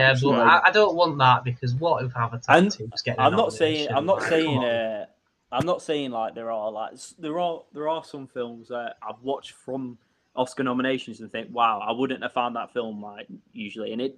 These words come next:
Speaker 3: it does happen where you find special films from them. But I know I keep going back to it, but, like, Nolan's not,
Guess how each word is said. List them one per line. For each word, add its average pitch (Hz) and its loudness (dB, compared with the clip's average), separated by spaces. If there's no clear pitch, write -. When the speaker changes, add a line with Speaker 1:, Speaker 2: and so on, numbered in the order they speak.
Speaker 3:
it 127 -4
does 165 0
happen 143 -4
where 107 -12
you 110 -10
find 110 -4
special 113 -10
films 107 -12
from 120 4
them. - -14
But 113 6
I 123 0
know 151 0
I 151 -4
keep 143 -8
going 117 -4
back 147 6
to 131 -10
it, 104 -14
but, 110 -12
like, 107 -16
Nolan's 131 -2
not, 127 -8